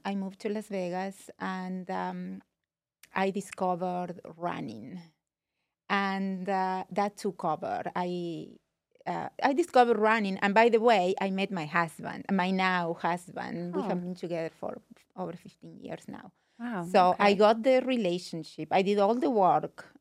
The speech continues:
Speaker 1: And then when I moved to Las Vegas, I met him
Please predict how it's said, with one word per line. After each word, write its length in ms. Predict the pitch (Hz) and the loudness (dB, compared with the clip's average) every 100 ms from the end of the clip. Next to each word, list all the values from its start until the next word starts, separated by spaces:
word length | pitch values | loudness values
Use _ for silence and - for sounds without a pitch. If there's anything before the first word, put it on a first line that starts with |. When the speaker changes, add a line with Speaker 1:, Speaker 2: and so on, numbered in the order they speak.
| - | -8
Speaker 1:
And 160 | 190 180 | -6 -4
then 160 | 180 | -4
when 140 | 180 180 | -4 -6
I 60 | |
moved 220 | 185 185 - | -6 -8 -10
to 80 | 180 | -10
Las 160 | 185 - | -8 -2
Vegas, 560 | 269 202 196 - - _ | 0 0 -2 -6 -20 _
I 180 | 180 180 - _ _ _ - | -6 -6 -8 _ _ _ -6
met 180 | 262 - | -6 -6
him 300 | - - | -12 -10